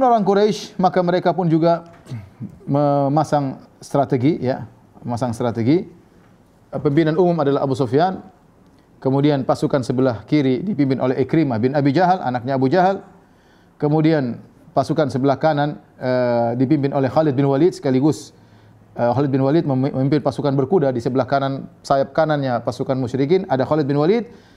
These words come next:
pasukan di situ disertai dengan dua ratus pasukan berkuda. Ya, adapun pasukan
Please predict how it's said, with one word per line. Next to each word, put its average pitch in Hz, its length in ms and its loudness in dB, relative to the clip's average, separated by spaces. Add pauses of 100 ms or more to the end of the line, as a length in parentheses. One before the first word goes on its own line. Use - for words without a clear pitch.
(120)
pasukan 160 400 0
di 175 80 2
situ 196 160 2
disertai 165 320 0
dengan 170 240 2
dua 160 240 4
ratus 180 160 -2
pasukan - 400 -2
berkuda. 151 320 0 (960)
Ya, 139 160 2
adapun 175 320 2
pasukan 170 640 -2